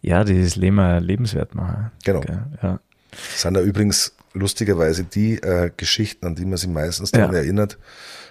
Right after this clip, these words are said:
Speaker 2: Es ist gar nicht unbedingt das Hahnenkammrennen zweitausendzweiundzwanzig,
Speaker 1: Mhm.
Speaker 2: sondern das sind so diese Abende.
Speaker 1: Ja, das stimmt. Die haben dann besonders im Herzen bleiben.
Speaker 2: Genau.
Speaker 1: Ähm,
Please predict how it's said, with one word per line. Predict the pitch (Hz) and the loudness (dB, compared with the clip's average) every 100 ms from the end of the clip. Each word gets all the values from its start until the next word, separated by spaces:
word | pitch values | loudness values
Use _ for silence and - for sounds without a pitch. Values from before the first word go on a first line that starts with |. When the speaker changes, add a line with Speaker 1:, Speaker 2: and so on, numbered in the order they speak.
| - | -6
Speaker 2:
Es | - | -6
ist | - | -2
gar | 85 | -2
nicht | 90 85 | -2 -2
unbedingt | 90 92 87 87 - | -2 -2 -2 -4 -4
das | 78 - | -4 0
Hahnenkammrennen | 78 92 90 92 85 85 85 | 0 -2 -4 -4 -4 -2 -2
zweitausendzweiundzwanzig, | - 80 80 76 76 78 78 - - - - - - - 95 104 - 101 110 - | -4 -2 0 0 0 -2 -4 -6 -8 -10 -18 -12 -4 2 4 4 4 2 2 2
Speaker 1:
Mhm. | 110 | 4
Speaker 2:
sondern | 107 87 92 104 107 | 4 4 4 2 0
das | 87 - | -2 0
sind | - 85 | 0 0
so | 87 90 85 | -2 -2 -4
diese | - 78 85 | -4 -2 -2
Abende. | - 78 73 - - _ - | -2 -4 -4 -8 -12 _ -4
Speaker 1:
Ja, | 107 - _ _ _ _ _ | -2 -4 _ _ _ _ _
das | - 110 | -6 -6
stimmt. | - 113 104 - _ _ _ - - - - | -2 -2 -4 -8 _ _ _ -20 -20 -12 0
Die | 95 | 4
haben | 101 104 | 4 4
dann | 104 107 | 4 2
besonders | - - 110 98 | 0 0 2 2
im | 95 | 2
Herzen | 95 98 - | 0 0 -4
bleiben. | 95 101 101 104 - | -4 -2 -4 -6 -10
Speaker 2:
Genau. | - 80 64 - - - - - - _ - | -4 -4 -6 -14 -20 -20 -20 -20 -20 _ -4
Speaker 1:
Ähm, | 120 113 117 107 | 4 6 6 2